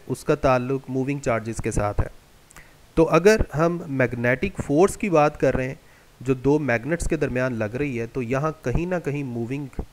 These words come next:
charges involve होंगे, और अगर moving charges involve हैं तो फिर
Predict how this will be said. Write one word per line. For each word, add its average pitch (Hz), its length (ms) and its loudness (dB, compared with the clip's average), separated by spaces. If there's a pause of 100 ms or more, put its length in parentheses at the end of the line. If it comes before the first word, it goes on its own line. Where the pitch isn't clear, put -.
charges 120 440 -2
involve 131 460 0
होंगे, 113 300 -4 (560)
और 131 80 -2
अगर 139 200 4
moving 135 440 0
charges 147 540 0
involve 135 440 -2
हैं 131 180 -8 (440)
तो 147 100 0
फिर 180 300 2